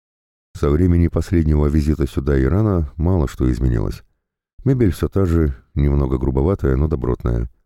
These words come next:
Есть все же прелесть в работе старых мастеров, и король ее ценил. Разве что обивка стен. Раньше был красный шелк,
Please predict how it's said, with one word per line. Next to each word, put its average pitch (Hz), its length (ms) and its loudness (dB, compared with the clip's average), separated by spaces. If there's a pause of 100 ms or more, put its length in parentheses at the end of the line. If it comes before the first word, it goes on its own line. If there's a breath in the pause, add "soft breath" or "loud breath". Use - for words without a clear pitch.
(320)
Есть 139 340 2
все - 180 -2
же 71 140 0
прелесть 113 420 0
в - 40 -2
работе 71 340 -2
старых 73 360 -4
мастеров, 71 500 -2 (380)
и 67 100 0
король 67 360 0
ее 123 160 4
ценил. 64 420 0 (540)
Разве 95 440 0
что 95 240 0
обивка 92 380 0
стен. 90 380 -2 (260)
Раньше 64 400 -2
был 65 180 2
красный 78 440 -2
шелк, - 440 -4